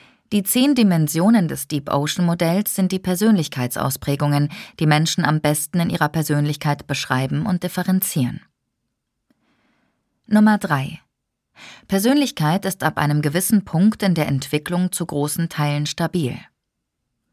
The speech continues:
Nummer vier. Persönlichkeit ist zwar großenteils stabil,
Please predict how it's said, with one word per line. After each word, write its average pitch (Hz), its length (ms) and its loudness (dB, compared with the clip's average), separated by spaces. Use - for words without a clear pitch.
Nummer 220 320 4
vier. 143 340 -6
Persönlichkeit 190 840 0
ist - 220 -4
zwar 127 240 0
großenteils 135 840 -2
stabil, 143 600 0